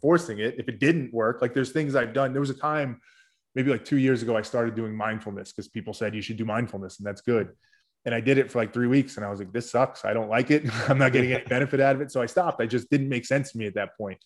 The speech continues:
Speaker 1: And then I learned more about it. And I just started picking it up again, maybe two or three months ago.
Speaker 2: Yeah.
Speaker 1: And it,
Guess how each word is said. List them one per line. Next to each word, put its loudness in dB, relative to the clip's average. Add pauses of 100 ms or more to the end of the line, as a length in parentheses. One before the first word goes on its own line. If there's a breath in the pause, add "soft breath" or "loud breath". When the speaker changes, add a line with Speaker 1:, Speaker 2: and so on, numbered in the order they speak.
(400 soft breath)
Speaker 1:
And 0
then 6
I 8
learned 4
more 2
about 2
it. -4
And -6
I -6
just -4
started 4
picking -4
it -4
up 0
again, -2
maybe -2
two 0
or 4
three 0
months -4
ago. 4 (200 loud breath)
Speaker 2:
Yeah. -14 (280 loud breath)
Speaker 1:
And 2
it, -2